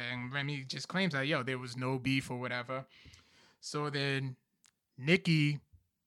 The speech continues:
mis-, misconstrued that, so she fi-, she apparently, um,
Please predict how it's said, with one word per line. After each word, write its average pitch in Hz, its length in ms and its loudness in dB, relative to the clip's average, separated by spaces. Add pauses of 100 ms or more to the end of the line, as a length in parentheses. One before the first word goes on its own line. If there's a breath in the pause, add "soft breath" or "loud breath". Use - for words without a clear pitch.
(380)
mis-, 135 360 -2
misconstrued 151 760 -2
that, 160 340 4
so 131 560 -4 (560)
she 165 380 0
fi-, 160 340 0
she 143 200 -6
apparently, 156 560 2 (240)
um, 123 460 -2